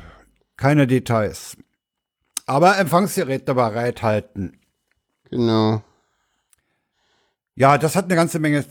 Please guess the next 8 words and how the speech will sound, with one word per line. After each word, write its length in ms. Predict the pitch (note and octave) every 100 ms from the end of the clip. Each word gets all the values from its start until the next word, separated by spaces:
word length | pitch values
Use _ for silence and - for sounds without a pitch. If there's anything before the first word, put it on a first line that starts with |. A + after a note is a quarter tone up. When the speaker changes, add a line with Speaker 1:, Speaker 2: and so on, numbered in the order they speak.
| -
Speaker 1:
äh, 140 | C#3
Zeit 260 | - F3 G#3+
gekostet, 500 | G3+ G3 F#3+ - C#3+
hat 140 | D3+
Spaß 420 | - - C#3 D3+ -
gemacht 540 | D3 C3+ B2+ - - _ _ _ _ _ - _
und 800 | B2+ B2 A#2+ A#2+ A#2 - - - _ _ - - _ _ _ _ F3
ja, 460 | A3+ A#3+ G#3+ F#3